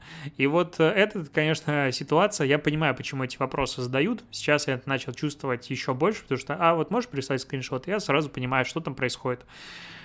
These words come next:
Ам, лучше, чем пользователь сам это может, конечно же, объяснить. В общем, в саппорте работать очень интересно с точки зрения развития и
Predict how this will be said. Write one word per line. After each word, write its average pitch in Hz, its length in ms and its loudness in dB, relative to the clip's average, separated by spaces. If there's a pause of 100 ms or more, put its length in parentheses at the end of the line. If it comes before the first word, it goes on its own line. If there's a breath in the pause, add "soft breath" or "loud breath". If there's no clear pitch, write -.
(160 loud breath)
Ам, 131 840 0
лучше, 208 440 2
чем 139 220 0
пользователь 156 380 2
сам 147 240 -2
это 135 120 -6
может, 139 240 -6
конечно 127 340 -6
же, 131 260 -6 (160)
объяснить. 135 680 -4
В 151 120 0
общем, 147 340 -2
в - 80 -10
саппорте 196 440 0
работать 139 540 0
очень 147 320 2
интересно 151 460 -2
с - 60 -8
точки 147 280 -2
зрения 127 540 -2 (600 loud breath)
развития 135 840 0
и 123 460 -2